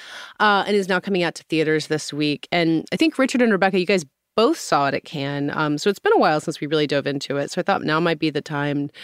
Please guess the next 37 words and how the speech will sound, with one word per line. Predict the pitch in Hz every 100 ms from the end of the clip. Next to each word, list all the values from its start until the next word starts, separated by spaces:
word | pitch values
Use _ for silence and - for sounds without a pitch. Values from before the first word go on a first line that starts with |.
| - - - -
uh, | 185 170 -
to | - 233
assess | - 208 202 -
it | 247
and | 185 190
how | 185
it's | 180 -
been | 175
received | 165 156 165 160
and |
maybe | 151 143 143 143 143 - -
w-, | 160 147 -
where | 165 156
it | 139
stands | - 156 147
in | 156
this | 143
current | - 151 -
Oscar | 151 - 143
race. | 143 147 - -
Uh, | 160
Richard, | 185 - 196
have |
you | 208
warmed | 208 165 175 185
on | 185
it | 185 190
or | 160
changed | - 147 156
your | 160 156
feelings | - 147 147 160
on | 156
it | 156 - -
at | 170
all | 156 165
since | 170 -
Cannes? | 170 170